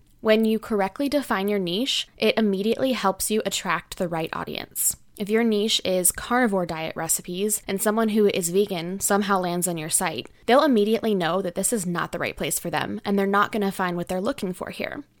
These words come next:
The correct niche also repels the wrong people. Having your niche can help the right audience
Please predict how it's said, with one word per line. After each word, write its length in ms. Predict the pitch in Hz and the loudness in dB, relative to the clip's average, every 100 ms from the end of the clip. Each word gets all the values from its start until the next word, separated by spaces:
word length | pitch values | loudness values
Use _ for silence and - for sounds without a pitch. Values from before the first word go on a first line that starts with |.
| - | -6
The 80 | 214 | -4
correct 400 | 247 226 240 208 | 0 0 0 -4
niche 280 | 180 214 - | -2 -2 -2
also 380 | 170 175 202 208 | -2 0 0 -2
repels 720 | 202 180 - - - 180 220 - - | -2 -6 -4 -2 0 2 -2 -4 -8
the 80 | 233 | -4
wrong 220 | 294 320 | -2 -4
people. 420 | 185 - - 247 _ _ - - - | -6 -8 -10 -10 _ _ -20 -20 -6
Having 340 | 226 220 262 | 0 2 2
your 140 | 311 | 2
niche 420 | 294 202 226 - - | 2 2 0 -2 0
can 120 | 226 | 4
help 180 | 233 220 | 4 4
the 80 | 214 | 0
right 220 | 202 - | 0 0
audience 440 | 190 185 185 180 | -2 -2 -4 -6